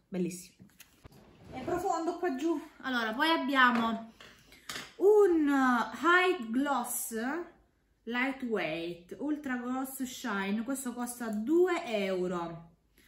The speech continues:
bellissimo. Ok, poi abbiamo un altro Shimmer Lip Gloss,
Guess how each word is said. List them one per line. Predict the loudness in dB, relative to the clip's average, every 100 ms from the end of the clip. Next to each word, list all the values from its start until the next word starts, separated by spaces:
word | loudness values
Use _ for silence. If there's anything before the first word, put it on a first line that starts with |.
| _
bellissimo. | -8 -6 -6 -10 -16 -20 _ _ _ _ _ _ _ _ _ -8 -4 0 0 -2 -6
Ok, | -6 -8 -8 -8 -6 -4 -4
poi | -4
abbiamo | -4 -2 -4 -4
un | -2
altro | -2 -2 -6 -6 -2 0 -2 -6 -16 _ _ _ _ _ _ _ _ _ _ _ _ _ _ _ _ _
Shimmer | -20 -16 -14 -12 -10 -10 -8 -6 -6 -4 -4
Lip | -6 -10 -10 -12
Gloss, | -8 -6 -8 -10 -10